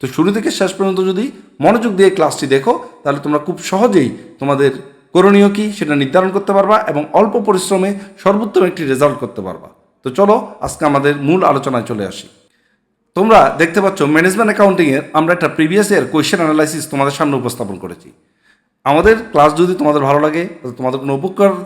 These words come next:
চলে আসে, তাহলে অবশ্যই আমাদের YouTube চ্যানেল এবং Facebook পেজে লাইক দিয়ে তোমরা আমাদের পাশেই থাকবা এবং কমেন্ট বক্সে অবশ্যই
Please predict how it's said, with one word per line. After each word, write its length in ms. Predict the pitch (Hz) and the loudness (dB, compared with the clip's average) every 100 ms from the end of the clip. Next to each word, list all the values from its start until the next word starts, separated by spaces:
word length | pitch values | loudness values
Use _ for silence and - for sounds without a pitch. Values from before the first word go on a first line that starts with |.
| 185 | -8
চলে 200 | 196 185 | -2 2
আসে, 300 | 185 185 196 196 - - | 2 0 -6 -8 -14 -6
তাহলে 200 | 135 139 | -2 -2
অবশ্যই 300 | 147 151 175 | -2 -2 0
আমাদের 160 | 151 143 | 0 -2
YouTube 220 | 139 160 156 | -4 -4 -2
চ্যানেল 200 | 165 156 | -2 -2
এবং 100 | 135 123 | -4 -2
Facebook 300 | 143 139 151 | -4 -4 -6
পেজে 300 | 151 147 156 | -2 -2 -2
লাইক 260 | 151 123 135 135 | -2 0 0 -2
দিয়ে 140 | 147 156 | -4 -4
তোমরা 260 | 151 123 | -4 -4
আমাদের 240 | 117 120 113 | -2 -4 -4
পাশেই 280 | 139 139 | -6 -6
থাকবা 280 | 165 165 226 269 - _ | -6 -6 -8 -12 -16 _
এবং 100 | 123 123 | -10 -2
কমেন্ট 240 | 139 170 180 | 0 0 -2
বক্সে 200 | 175 160 | -4 -4
অবশ্যই 260 | 139 151 | -6 -6